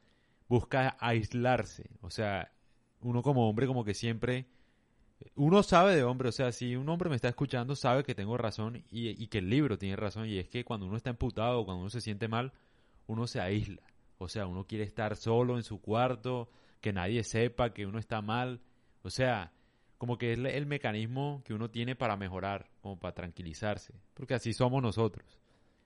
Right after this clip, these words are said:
Cambio la, con la mujer es diferente. Entonces hay cuatro razones que explican por qué una mujer habla. La primera,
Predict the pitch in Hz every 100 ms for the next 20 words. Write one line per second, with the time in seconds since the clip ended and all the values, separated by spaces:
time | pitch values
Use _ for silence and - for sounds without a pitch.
0 | _ - 123 127 143 143 143 123 117 131
1 | 123 104 110 101 90 85 90 82 98 -
2 | 120 117 - 127 131 127 113 - 117 127
3 | 139 - - - _ _ _ - 123 -
4 | 135 135 151 143 120 104 117 117 131 107
5 | 101 104 127 92 78 - _ _ _ _
6 | _ _ - 107 104 110 117 123 170